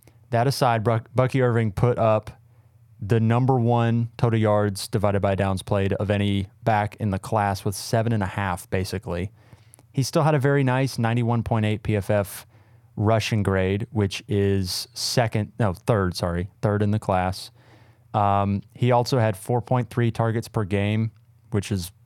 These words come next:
way ahead of everybody else in the class. And he had a very nice three point nine eight yards after contact per attempt. So, like, the elusive, explosive measurables say that Bucky Irving is a freak show,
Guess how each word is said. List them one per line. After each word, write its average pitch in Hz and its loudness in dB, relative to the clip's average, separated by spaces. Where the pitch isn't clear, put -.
way 104 0
ahead 104 0
of 98 -2
everybody 98 2
else 98 -2
in 104 -2
the 92 -2
class. 95 -2
And 120 2
he 117 2
had 123 4
a 123 2
very 123 4
nice 120 0
three 127 0
point 117 0
nine 107 2
eight 107 0
yards 104 0
after 107 0
contact 98 0
per 95 0
attempt. 104 -2
So, 147 0
like, 135 2
the 123 2
elusive, 135 2
explosive 120 0
measurables 117 0
say 120 0
that 113 0
Bucky 113 0
Irving 107 0
is 104 0
a 104 -4
freak 110 -2
show, 127 0